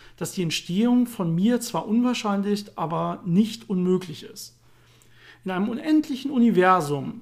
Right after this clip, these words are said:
gibt es ja unendlich viele Planeten, dementsprechend unendlich viele Erden, dementsprechend unendlich viele Erden, auf denen Menschen entstanden sind, dementsprechend unendlich viele Erden, auf denen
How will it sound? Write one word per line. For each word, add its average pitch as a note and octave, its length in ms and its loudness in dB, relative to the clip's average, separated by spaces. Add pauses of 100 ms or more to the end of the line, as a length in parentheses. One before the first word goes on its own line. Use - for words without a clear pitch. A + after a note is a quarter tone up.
(120)
gibt G#3 220 -4
es - 100 -8
ja F3 80 -2
unendlich G#3 680 -6
viele A#3 180 -2
Planeten, G#3 580 0 (1040)
dementsprechend G3+ 720 -2
unendlich F#3 640 -4
viele G#3+ 180 0
Erden, D3+ 440 -2 (720)
dementsprechend G#3 800 -2
unendlich G3+ 640 -2
viele F3 160 -6
Erden, G3 480 -2
auf - 160 -14
denen F3+ 320 2
Menschen G3 440 0
entstanden D3 540 -10
sind, A2+ 340 -14 (560)
dementsprechend G#3 840 -2
unendlich G#3+ 640 -4
viele E3 200 -6
Erden, A#3 840 -4
auf - 180 -12
denen G3+ 420 -2